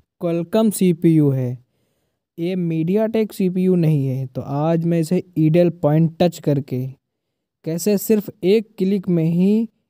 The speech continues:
इसका पैटर्न अनलॉक करूँगा प्लस एफ़आरपी अनलॉक करूँगा। तो सिर्फ एक क्लिक में ही इसका पैटर्न,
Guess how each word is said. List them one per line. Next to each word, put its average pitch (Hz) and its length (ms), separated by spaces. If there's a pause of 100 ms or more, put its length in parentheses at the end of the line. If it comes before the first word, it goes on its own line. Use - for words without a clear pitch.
(100)
इसका - 280
पैटर्न 147 400
अनलॉक 185 360
करूँगा 196 540 (420)
प्लस 160 220
एफ़आरपी 147 460
अनलॉक 135 360
करूँगा। 127 500 (180)
तो 143 100
सिर्फ 202 380 (180)
एक 180 320
क्लिक 175 300
में 170 140
ही 175 200
इसका 160 300
पैटर्न, 156 440